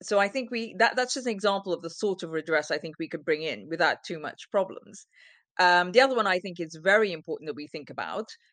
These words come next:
actually not even think about, but is a must for me, is that the ministerial code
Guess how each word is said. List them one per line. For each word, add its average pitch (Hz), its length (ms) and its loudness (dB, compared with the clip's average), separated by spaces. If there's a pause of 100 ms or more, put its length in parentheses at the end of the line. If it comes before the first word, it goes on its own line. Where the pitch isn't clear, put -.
(160)
actually 196 380 0
not 196 200 -2
even 170 180 -8
think 220 220 -6
about, 131 300 -2 (140)
but 170 100 -2
is 165 140 -2
a 160 60 0
must 196 600 -8
for 156 160 0
me, 175 440 -8 (380)
is 180 440 2 (520)
that 196 140 -2
the 208 60 -4
ministerial 214 560 0
code 175 420 0